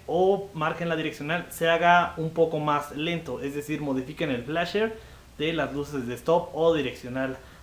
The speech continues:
Así es que acompáñenme, amigos. Lo que vamos a hacer es abrir el auto, amigos, y en la parte de abajo, de hecho donde está, eh, exactamente los, la fusilera o los fusibles, ay, güey.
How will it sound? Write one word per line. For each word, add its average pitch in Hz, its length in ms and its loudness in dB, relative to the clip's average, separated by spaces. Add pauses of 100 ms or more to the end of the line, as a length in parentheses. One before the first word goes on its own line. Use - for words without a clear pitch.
Así 160 260 -6
es 170 80 -4
que 190 300 0
acompáñenme, 131 640 -2
amigos. 101 400 -14 (800)
Lo 139 80 0
que 151 60 6
vamos 202 180 4
a 147 60 -6
hacer 175 220 2
es 175 240 4 (300)
abrir 139 280 6
el 165 120 8
auto, 185 260 6
amigos, 214 540 -2 (1300)
y 175 280 -2
en 139 100 2
la 127 160 2
parte 185 260 6
de 160 80 6
abajo, 180 480 2 (440)
de 131 160 -4
hecho 147 240 0
donde 127 220 0
está, 147 400 4
eh, 123 240 -6
exactamente 143 800 -2
los, 139 480 -2
la 127 140 -4
fusilera 147 600 0
o 165 80 4
los 139 220 0
fusibles, 175 640 -6 (2250)
ay, - 220 -12
güey. - 180 -12